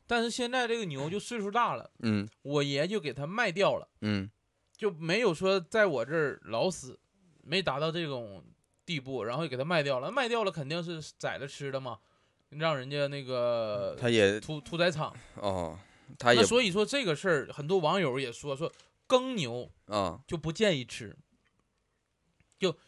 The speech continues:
Speaker 1: 就说这个牛为你家干了一辈子活儿，最后你还给它杀了吃了，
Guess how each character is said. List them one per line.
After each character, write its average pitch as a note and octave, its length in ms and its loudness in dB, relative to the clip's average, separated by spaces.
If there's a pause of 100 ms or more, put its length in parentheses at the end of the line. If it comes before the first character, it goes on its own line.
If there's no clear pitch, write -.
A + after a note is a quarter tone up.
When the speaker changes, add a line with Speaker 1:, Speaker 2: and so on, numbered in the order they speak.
Speaker 1:
就 G#3+ 100 -6
说 G3 160 0
这 G3+ 140 2
个 D#3 460 6
牛 C#3 240 0
为 G#3 140 4
你 E3 80 -2
家 E3 140 2
干 F3+ 220 4
了 D3+ 40 0
一 C#3+ 120 -6
辈 F#3 160 2
子 D3+ 80 2
活 A#2 220 -4
儿， C3 120 0 (240)
最 F3+ 160 2
后 F3+ 220 2
你 C3 120 -6
还 D#3+ 120 0
给 C#3 120 -4
它 C#3 240 0 (720)
杀 E3+ 300 2
了 E3+ 80 2
吃 D3 320 -4
了， C3+ 180 -2